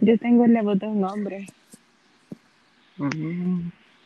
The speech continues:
Speaker 2: A ver.
Speaker 1: Ujú.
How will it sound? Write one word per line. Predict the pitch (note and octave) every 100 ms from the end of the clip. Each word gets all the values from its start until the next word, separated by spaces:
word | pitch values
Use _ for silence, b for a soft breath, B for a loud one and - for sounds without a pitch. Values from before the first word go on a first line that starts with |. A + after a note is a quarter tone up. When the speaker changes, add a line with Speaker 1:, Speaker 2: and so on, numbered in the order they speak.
| _ _ _ _ _ _ -
Speaker 2:
A | B2
ver. | A#2 D#3 - - _ _ _ _ _ - - _ _ _ _ _ _ _ _ _ _ _ _ _ _ _ _ _ _ A3
Speaker 1:
Ujú. | G#3 A3